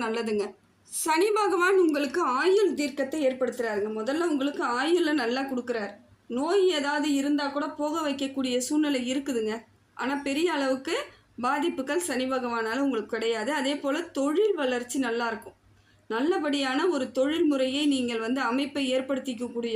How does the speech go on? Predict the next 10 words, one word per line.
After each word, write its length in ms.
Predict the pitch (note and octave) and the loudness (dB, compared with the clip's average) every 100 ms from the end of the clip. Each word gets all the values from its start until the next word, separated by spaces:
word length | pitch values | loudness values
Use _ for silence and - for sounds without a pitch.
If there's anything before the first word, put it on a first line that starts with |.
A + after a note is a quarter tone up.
| A3+ | -2
சூழ்நிலையை 520 | C4+ C#4 C#4 A#3+ B3+ G#4 C5 - - - - | 0 2 2 0 0 -2 -2 -10 -20 -14 -4
உங்களுக்கு 340 | C4 B3 B3 G4 - | 0 0 0 -2 0
சனி 200 | C4 E4 | 0 2
பகவான் 320 | F4+ C#4+ C#4+ D4 | 2 0 2 2
தான் 100 | D4 | 0
இப்ப 120 | B3+ | -4
கொடுக்குறாரு. 440 | B3+ B3+ C4+ A#3+ - - A3+ | -2 -2 -2 -2 -4 -8 -4
ஏன்னா 140 | A#3+ D4 | -2 -2
சனி 220 | E4 B3+ C#4+ | -2 0 0
பகவானால 580 | D4 C#4 C#4+ C#4+ D4 E4 | 2 2 2 2 0 0